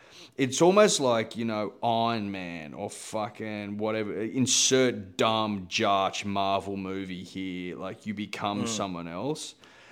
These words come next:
Speaker 1: That's the robe and the slippers to the punter and the dribbler is, that is our superhero getup.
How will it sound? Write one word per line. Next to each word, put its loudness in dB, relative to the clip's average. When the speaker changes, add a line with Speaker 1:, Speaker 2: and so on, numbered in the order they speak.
Speaker 1:
That's 2
the 2
robe 8
and 2
the 0
slippers 4
to 0
the 0
punter 0
and 0
the -4
dribbler 4
is, 4
that 4
is 4
our 2
superhero -2
getup. -8